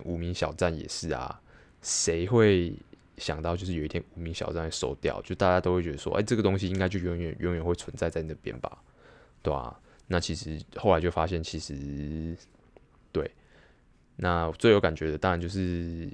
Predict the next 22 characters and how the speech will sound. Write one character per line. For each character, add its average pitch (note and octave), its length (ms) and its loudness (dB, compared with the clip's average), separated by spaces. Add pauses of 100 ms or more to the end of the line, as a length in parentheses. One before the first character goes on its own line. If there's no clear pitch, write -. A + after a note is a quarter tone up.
小 D2 220 -2
时 - 100 -6
候 F#2 140 4
玩 D#2 180 0
一 D#2+ 40 -8
些 E2+ 80 -2
线 E2 200 -4
上 E2+ 160 -2
游 - 140 -6
戏 - 200 -6
啊， - 280 -8 (380)
然 E2 100 -2
后 - 20 2
也 D#2+ 80 0
就 D#2+ 300 -2
慢 E2+ 160 0
慢 D#2 140 -4
收 - 300 -4
掉。 - 260 -4
因 G2+ 80 -4
为 G2+ 280 -2
像 G2 240 -2